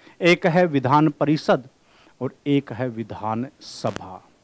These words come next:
तो याद रखिएगा, राष्ट्रपति के चुनाव में विधान परिषद के सदस्य भाग नहीं लेते हैं।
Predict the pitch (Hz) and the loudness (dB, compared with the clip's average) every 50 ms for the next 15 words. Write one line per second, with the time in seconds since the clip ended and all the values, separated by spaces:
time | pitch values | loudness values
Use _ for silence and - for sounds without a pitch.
0 | _ _ _ _ _ _ - - _ _ 156 139 131 139 151 165 185 185 202 190 | _ _ _ _ _ _ -20 -20 _ _ -4 0 4 6 8 8 8 6 4 2
1 | - - - 180 139 120 120 127 156 - _ _ _ _ _ _ _ _ _ - | 2 2 2 2 2 2 0 -2 -4 -6 _ _ _ _ _ _ _ _ _ -20
2 | - - - - 135 165 185 208 214 - - - 262 262 254 - 285 285 - - | -20 -20 -6 2 6 8 8 8 8 6 2 0 0 2 4 4 4 4 4 4
3 | 269 254 - 220 175 151 143 131 127 127 139 156 180 170 123 139 151 139 135 117 | 2 2 2 0 2 4 4 4 2 2 0 0 0 0 -2 -2 -2 -2 2 4
4 | 156 196 220 233 220 - _ 208 190 202 202 185 - 233 226 190 - - 247 240 | 4 6 6 4 2 2 _ 4 4 4 2 2 0 -2 -2 -2 -4 -2 0 0
5 | 226 - - - 147 143 180 170 - - - - 185 180 185 180 151 123 117 110 | 0 0 -2 -4 0 0 0 0 -2 -6 -4 0 2 2 4 2 0 -2 -6 -4
6 | 98 120 131 139 143 147 147 151 156 135 113 110 113 117 120 127 127 120 151 190 | 0 2 4 4 4 4 2 0 -2 -2 -2 -4 -2 -2 0 0 4 6 6 6
7 | 202 190 185 170 165 - - 170 160 147 151 160 170 | 6 6 4 4 2 0 -2 0 0 0 -2 -4 -8